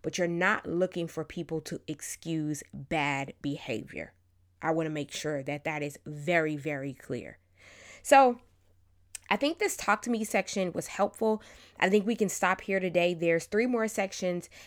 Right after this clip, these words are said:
that we will, um, get into and cover. Uh, I don't wanna make this overwhelming for us. I wanna make this digestible. So I think it's best for us to stop here. So if we recap what we talked about, if we're talking about creating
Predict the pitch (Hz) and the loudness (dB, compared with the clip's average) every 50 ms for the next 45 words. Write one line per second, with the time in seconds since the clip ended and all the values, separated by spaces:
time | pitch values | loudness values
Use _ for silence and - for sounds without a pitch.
0 | - - - 151 175 165 - - 160 180 180 170 156 160 165 165 165 165 - - | -16 -8 -2 2 4 4 4 4 2 -2 -2 0 2 2 2 4 2 0 0 0
1 | 160 156 151 147 147 - - 160 156 185 170 175 165 - - - 190 175 - 139 | 0 0 -2 -4 -6 -8 -4 0 2 2 4 2 0 -2 -6 -8 -6 -6 -6 -6
2 | 160 - - - 170 165 156 165 165 160 - - - - - - - - 165 160 | -6 -6 -2 0 0 0 2 0 -2 -2 -4 -8 -18 -18 -16 -8 -4 -2 -2 0
3 | 156 151 143 - - 160 185 185 220 226 226 - 208 208 190 190 185 180 180 170 | 0 -2 2 4 6 6 8 6 4 2 2 2 2 2 2 2 2 2 2 0
4 | - - 160 - - - - 175 180 165 160 156 147 156 151 160 175 190 196 202 | 0 -2 -4 -4 -2 0 2 2 4 4 2 2 2 2 2 2 2 2 2 2
5 | 214 220 220 - - - - - - 220 226 226 220 226 226 226 220 - - - | 2 2 0 -2 -6 -12 -6 0 4 6 6 6 6 6 4 2 0 -2 0 0
6 | 143 170 170 180 170 170 165 165 156 156 147 - - 156 151 147 - - 135 147 | 2 2 4 2 2 2 0 0 -2 -4 -4 -4 -6 -6 -6 -6 -6 -6 -4 -4
7 | 151 - 147 143 147 - - 180 170 175 185 185 185 - - - - - - 175 | -2 -2 -2 -2 -2 -2 -4 -2 -2 0 -2 -2 -4 -6 -12 -20 -10 -4 -2 0
8 | 160 160 160 - 165 160 165 151 139 147 160 156 160 - - 165 160 160 160 - | 0 0 0 -2 -4 -4 -4 -6 -4 -2 -2 -2 -4 -6 -6 -4 -4 -4 -4 -6
9 | - 147 - - 135 127 - - - - 190 190 202 202 196 - - 180 175 165 | -8 -8 -8 -6 -6 -8 -8 -8 -8 -4 -2 -2 -2 -4 -2 2 2 4 4 2
10 | - 175 175 165 165 175 202 240 247 240 - 254 208 190 - 185 170 175 185 175 | 0 -4 -4 -4 -2 0 0 0 0 0 -2 -2 -2 -2 -2 -2 -2 0 -2 -4
11 | - - 180 170 170 - - 160 156 143 139 139 - - - - - - - - | -6 -8 -6 -6 -6 -6 -6 -4 -2 -2 -2 -4 -6 -10 -20 -20 -20 -20 -20 -20
12 | - - - - 226 226 202 214 214 208 - - 220 226 247 - 320 311 302 285 | -20 -4 4 8 8 8 8 6 0 0 -2 -2 -4 -4 -4 -4 -4 -2 -2 0
13 | 254 247 240 214 - - - - 208 185 170 170 180 180 185 185 180 180 175 | 0 0 -2 -2 -6 -6 -4 -4 -2 2 2 4 4 4 2 0 -2 -4 -6